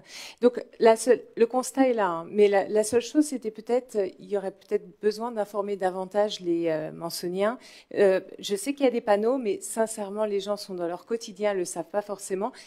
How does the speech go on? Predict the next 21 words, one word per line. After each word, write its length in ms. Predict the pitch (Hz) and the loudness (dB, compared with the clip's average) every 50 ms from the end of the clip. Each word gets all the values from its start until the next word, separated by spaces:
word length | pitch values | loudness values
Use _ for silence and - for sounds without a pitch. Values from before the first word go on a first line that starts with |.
| - _ _ | -20 _ _
Est-ce 240 | - 233 226 - - | 0 0 0 2 4
que 120 | - 294 | 6 6
dans 220 | 269 269 254 233 | 6 6 4 0
des 220 | 214 202 208 202 214 | 2 2 2 2 2
endroits 400 | 214 214 214 220 - 233 247 226 | 0 -4 -4 -2 2 4 4 4
où 60 | 214 | 4
vous 180 | 185 180 185 180 | 2 -2 -10 -8
voyez 440 | 180 185 208 214 214 214 226 220 | 2 6 6 6 6 4 -2 -4
que 140 | 220 - - | -4 -4 -6
systématiquement, 920 | 175 - - - 240 - - - 226 214 202 202 202 - - - - 214 214 | -6 -6 -6 -8 -10 -6 -2 -2 0 0 0 -4 -4 -6 -18 -12 -6 -4 -2
il 100 | 214 202 | 0 0
y 60 | 185 | 0
a 60 | 165 | -2
beaucoup, 520 | 160 165 175 233 240 - - 269 233 214 - _ _ - | -2 0 -2 -2 -2 -2 -4 -6 -6 -8 -14 _ _ -20
beaucoup 480 | 180 175 196 202 196 - - 214 214 | -6 -2 -2 -2 -2 -4 -14 -14 -12
de, 420 | 202 175 180 170 170 170 165 165 160 - - - _ - | -4 0 0 2 2 0 -2 -6 -8 -10 -16 -20 _ -4
de 60 | 185 190 | -4 -2
procès-verbaux 640 | 190 - 226 226 - 226 208 208 202 196 185 202 202 | 0 0 0 0 2 0 2 2 2 2 2 0 -2
qui 160 | - 208 190 | -2 -4 -10
sont 180 | - - 185 | -8 -8 -8
faits, 320 | 180 - - 226 254 294 | -6 -2 2 2 2 2